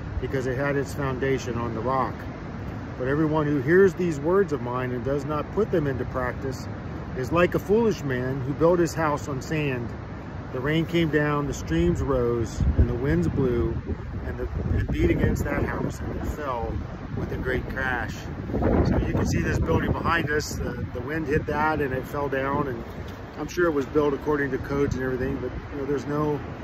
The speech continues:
guarantees in life of, uh, any kind of, uh, building lasting through s-, any kind of a earthquake or storm or tornado.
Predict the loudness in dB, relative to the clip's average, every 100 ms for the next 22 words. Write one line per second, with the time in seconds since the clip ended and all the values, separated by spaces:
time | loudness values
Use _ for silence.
0 | -10 -8 -2 0 0 0 0 0 0 -2
1 | 0 -2 -2 -8 -8 -8 -4 -4 -6 -10
2 | -8 -6 -4 -4 -4 -4 -2 -2 0 -2
3 | -2 -2 -2 -4 -2 -2 2 2 2 0
4 | 0 4 4 4 -2 -2 2 2 2 -2
5 | -6 0 2 2 -2 -8 -8 -8 -8 -8
6 | -6 -8 -6 -6 -4 -2 -2 -2 -4 -6
7 | -4 -2 -2 -2 0 0 0 -4 -2 -4
8 | -4 -6 -8 -10 -10 -10 -10 -4 -2 0
9 | 2 0 -4 -4 -2 2 4 4 2